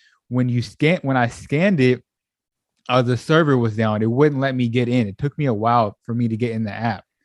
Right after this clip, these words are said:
So you can only imagine the amount of traffic they were getting. So, uh, in addition, there was other, uh, crypto, uh, commercials. It, it just, it was just crazy for me to sit back and see, like, wow, we're really getting these commercials, um,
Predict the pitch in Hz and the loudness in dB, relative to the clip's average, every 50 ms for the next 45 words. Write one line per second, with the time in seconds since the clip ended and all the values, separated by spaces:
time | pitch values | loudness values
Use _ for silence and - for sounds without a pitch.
0 | _ _ _ _ _ _ - - 127 117 113 107 98 - - 135 135 151 156 151 | _ _ _ _ _ _ -8 -4 -2 -2 -2 -2 -6 -6 -6 -4 -2 0 2 2
1 | 151 143 131 123 127 127 131 131 131 123 120 117 120 120 117 107 101 - - 139 | 2 2 2 2 2 2 2 2 0 -2 -2 0 0 0 0 -2 -4 -6 -4 -2
2 | 135 131 123 - 113 - 113 110 107 107 104 107 104 101 101 98 101 - _ _ | -2 -2 -2 -6 -8 -8 -6 -4 -4 -4 -4 -4 -6 -6 -6 -8 -10 -14 _ _
3 | _ _ _ _ _ _ _ - 127 120 113 110 113 107 110 101 - - 151 175 | _ _ _ _ _ _ _ -2 0 2 2 2 2 0 -2 -2 -2 -2 0 0
4 | 165 151 135 127 147 147 143 - 151 139 135 127 123 123 123 123 117 120 _ - | 0 0 2 2 2 2 2 2 0 -2 0 0 0 0 0 0 -2 -4 _ -4
5 | 135 135 139 131 131 131 131 127 127 120 117 110 - _ - 120 113 117 - - | -2 -2 0 0 0 0 0 0 0 0 -2 -2 -6 _ -6 -6 -4 -4 -6 -6
6 | - - 143 120 - - 135 127 123 120 117 113 110 107 - - 120 117 - - | -4 -2 -2 -2 -2 -2 0 0 2 2 2 0 -2 -4 -6 -8 -8 -8 -6 -6
7 | 135 123 123 127 127 123 - 131 123 120 120 127 135 151 156 151 160 170 160 - | -4 -2 -2 -2 -2 -2 -2 -4 -2 -2 -2 -2 -2 -2 -2 -2 -4 -6 -2 0
8 | 175 156 151 - _ _ _ _ _ _ - 151 156 156 165 139 160 135 - - | 0 0 0 -2 _ _ _ _ _ _ -2 -2 0 0 0 0 -2 -2 -4 -2
9 | - 160 160 170 156 147 151 - - 139 143 143 127 120 104 - - 156 139 120 | 0 2 2 4 2 0 -2 -4 -6 -6 -4 -4 -4 -4 -6 -6 -6 -6 -4 -2
10 | 131 127 123 120 - 120 113 - - 131 123 117 120 113 107 101 - - 120 123 | 0 0 0 0 -2 -6 -8 -6 -8 -8 -6 -6 -6 -6 -6 -6 -6 -4 -2 -2
11 | 117 110 110 117 117 110 113 123 135 135 131 127 120 123 131 123 117 117 117 113 | 0 0 -2 -4 -4 -4 -2 -2 -2 -2 -2 -2 -2 -2 -4 -2 -4 -4 -6 -6
12 | - - - 117 110 117 123 127 123 - - 117 113 110 107 - - - - - | -8 -10 -10 -6 -2 0 0 0 -2 -2 -4 -4 -4 -4 -6 -8 -14 -20 -20 -20
13 | - - _ _ _ _ - 120 113 110 104 104 104 101 98 98 98 101 101 | -20 -20 _ _ _ _ -4 -2 -2 -2 -2 -2 -4 -4 -6 -8 -10 -14 -16